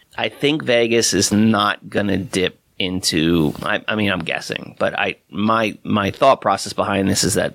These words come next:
they're gonna get a veteran Q B. So they're gonna be more ready. So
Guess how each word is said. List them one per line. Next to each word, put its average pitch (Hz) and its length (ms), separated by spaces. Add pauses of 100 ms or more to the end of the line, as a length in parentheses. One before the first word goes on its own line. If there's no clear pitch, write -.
they're 104 320
gonna 90 220
get 82 160
a - 20
veteran - 400
Q - 180
B. - 320 (260)
So 101 120
they're 101 140
gonna - 200
be 87 140
more - 240
ready. - 320
So 90 640